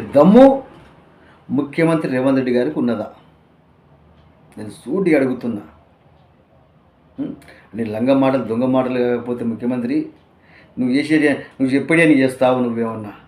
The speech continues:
ఆ? ఏది ఆరు గ్యారెంటీలు? కొత్త కొత్త ప-, ఈ ముత్త-, నేను ఒకటి చెప్తున్నా, ఇప్పుడు ముత్తంపేట సిగరెట్ ఫ్యాక్టరీ గురించి మాట్లాడుకుంటున్నాం కాబట్టి నేను మాత్రం స్పష్టంగా చెప్తున్నానండి, నాకున్నటువంటి,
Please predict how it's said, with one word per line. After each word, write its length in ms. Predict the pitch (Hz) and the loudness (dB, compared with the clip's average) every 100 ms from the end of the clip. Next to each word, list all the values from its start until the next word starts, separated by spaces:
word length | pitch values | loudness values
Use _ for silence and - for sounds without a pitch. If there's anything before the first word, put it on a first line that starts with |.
| 160 | -10
ఆ? 80 | 185 - - - - - 104 | -10 -12 -20 -20 -20 -14 -4
ఏది 160 | 131 151 | 2 4
ఆరు 100 | 151 | 4
గ్యారెంటీలు? 560 | 151 156 156 156 170 180 - - - - - - - - - - - | 4 4 4 2 0 -4 -8 -18 -20 -20 -18 -18 -18 -18 -18 -18 -8
కొత్త 140 | 135 - | -6 -2
కొత్త 180 | 160 156 | 0 0
ప-, 140 | - - - - - | -4 -10 -20 -16 -4
ఈ 60 | 160 139 | -2 -2
ముత్త-, 300 | 143 214 185 | -2 -2 -2
నేను 120 | - 147 | -2 0
ఒకటి 120 | 156 | 0
చెప్తున్నా, 240 | 160 170 135 127 | 0 0 0 -2
ఇప్పుడు 160 | 117 117 | -2 -2
ముత్తంపేట 400 | 123 185 185 190 | 0 2 4 4
సిగరెట్ 260 | 185 180 175 | 2 4 6
ఫ్యాక్టరీ 220 | 170 160 | 4 2
గురించి 220 | 160 156 151 | -2 0 0
మాట్లాడుకుంటున్నాం 560 | 160 160 156 151 156 | 0 -2 -2 -2 2
కాబట్టి 340 | 151 143 135 208 202 - - - - - - - | 2 0 -2 -6 -8 -14 -20 -20 -20 -20 -8 2
నేను 200 | 156 175 | 4 4
మాత్రం 200 | 175 180 180 | 2 2 -2
స్పష్టంగా 400 | 156 - 175 170 | -8 -4 -2 2
చెప్తున్నానండి, 500 | 156 156 143 139 131 123 131 | 2 0 -2 0 0 0 0
నాకున్నటువంటి, 580 | 147 147 143 139 135 | 0 0 -2 -2 -2